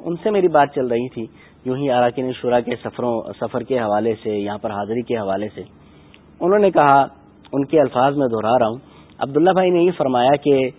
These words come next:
امیر اہل سنت کے باغ کے ہر پھول کی خوشبو الگ ہے۔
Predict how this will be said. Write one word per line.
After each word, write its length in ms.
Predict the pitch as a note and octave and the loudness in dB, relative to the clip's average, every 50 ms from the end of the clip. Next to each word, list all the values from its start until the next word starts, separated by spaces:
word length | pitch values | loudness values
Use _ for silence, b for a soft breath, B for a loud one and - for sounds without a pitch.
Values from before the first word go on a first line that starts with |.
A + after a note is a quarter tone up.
| B B B B B B | B B B B B B
امیر 280 | - B2 C3 D3 E3 F3 | -4 0 0 2 2 4
اہل 240 | F3 D#3+ D3+ D#3+ D#3 - | 4 4 4 4 2 0
سنت 340 | - C#3+ C#3+ D3+ D#3 D3+ - | 0 0 2 2 0 0 2
کے 220 | E3 D#3 D3+ D3+ | 2 4 6 4
باغ 380 | C#3+ B2+ A#2 B2 B2+ C3 D3 D#3 D3+ C#3+ C#3+ | 4 4 4 4 6 6 6 4 2 0 0
کے 240 | - C#3 C#3 C#3 C#3 B2+ - - | 2 4 4 4 2 0 0 0
ہر 120 | C#3+ D3+ D#3 | 2 2 0
پھول 380 | - - - D3 C#3+ D3 D3+ | 0 -6 -2 0 2 2 2
کی 140 | D3+ D3+ C#3+ | 0 -2 -4
خوشبو 380 | - C3 A#2 - - B2 A#2+ A2+ | -2 -4 -8 -6 -4 -2 0 0
الگ 120 | G#2 G2 | 0 -2
ہے۔ 200 | F#2 F2 F#2 | -4 -6 -10